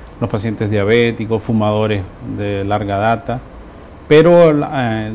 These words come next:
de manera general, eh, pues es muy baja la, la, la cantidad de pacientes que llegan a presentar. Aunque hay ciertas regiones de las Américas, que incluye Nicaragua, donde son prácticamente, eh, endémicos, pues, porque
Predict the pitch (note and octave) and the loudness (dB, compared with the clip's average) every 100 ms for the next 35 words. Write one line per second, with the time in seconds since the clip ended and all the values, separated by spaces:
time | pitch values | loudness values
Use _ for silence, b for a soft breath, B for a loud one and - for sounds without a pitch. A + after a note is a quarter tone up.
0 | A2+ A#2+ B2 C3+ F#3 F3+ E3 C3+ C#3+ D#3 | -2 2 4 4 4 4 4 4 4 2
1 | A#2+ A2 A2 G#2+ - - A2 G#2+ - G#2+ | -2 -4 -6 -8 -12 -10 -4 -4 -4 -10
2 | G2+ B2+ A#2+ C#3 D3+ A#2+ G2+ G2+ F#2+ G#2 | 0 0 4 4 4 2 -2 -2 -4 -10
3 | - - - - - - - G#2 G2 G2 | -16 -20 -20 -20 -20 -20 -12 -6 -4 -4
4 | G#2 G#2+ A2 A2 A2+ C3+ B2+ A#2 G#2 C3+ | -4 -2 -2 0 0 -2 -4 -6 -6 -8
5 | - A2+ G#2 G#2 G#2 G#2+ G2+ - G#2+ D#3 | -6 -6 -4 -4 -4 -4 -8 -10 -6 -4
6 | C#3+ - B B - C3 C3 C#3 D3 D#3+ | -4 -8 B B -6 0 2 4 4 4
7 | F#3+ F#3 F#3 E3+ D#3+ E3 D#3+ D#3+ C#3+ A#2+ | 0 2 2 4 4 4 4 4 2 2
8 | B2+ B2+ B2 G#2 G#2 G2+ G2 G#2+ G#2+ A#2 | -2 -4 -6 -6 -6 -6 -6 -6 -4 -4
9 | A#2+ B2+ A#2 A2 A#2+ A2 G#2 G2+ G2+ - | -2 0 0 0 -2 -2 -4 -6 -8 -8
10 | G#2+ A2 G#2+ G#2+ - G#2+ G#2+ - A2 G#2 | -6 -6 -8 -12 -10 -10 -10 -10 -6 -6
11 | G#2+ - A#2 G#2+ G2+ - - - - - | -6 -8 -8 -6 -8 -14 -20 -20 -20 -20
12 | - - G#2 G#2 G2 G2 G2 - - - | -20 -12 -8 -6 -6 -6 -8 -12 -18 -20
13 | - A2 G#2 C3+ F#3+ B2 G#2+ C3 F#3+ B2 | -10 -4 2 4 4 4 0 0 -2 -2
14 | G#2+ - A2+ G#2 | -12 -8 -4 -2